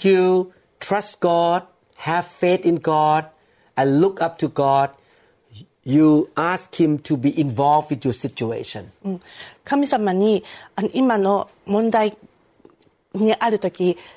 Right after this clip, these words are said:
Speaker 2: 主に、主に目を向けて、信頼して、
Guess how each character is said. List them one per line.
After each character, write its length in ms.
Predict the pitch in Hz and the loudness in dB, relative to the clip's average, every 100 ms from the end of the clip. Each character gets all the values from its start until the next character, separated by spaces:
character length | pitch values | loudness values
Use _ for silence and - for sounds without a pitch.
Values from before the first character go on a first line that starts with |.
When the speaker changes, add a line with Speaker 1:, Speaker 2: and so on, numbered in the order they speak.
| _ - - | _ -20 -20
Speaker 2:
主 360 | - - 294 | -16 -4 0
に、 320 | 240 226 208 - _ _ _ _ _ | 2 2 0 -4 _ _ _ _ _
主 260 | 147 - 302 | -14 -4 0
に 120 | 233 | 2
目 160 | 202 233 | 2 2
を 100 | 208 | 2
向 120 | 196 | 0
け 140 | 196 | -2
て、 360 | 190 254 240 - - - - _ _ _ _ _ _ _ | 0 0 0 -2 -10 -20 -20 _ _ _ _ _ _ _
信 280 | - 247 240 | -2 2 2
頼 200 | 220 226 | 2 0
し 120 | - | -2
て、 300 | 262 262 | 0 0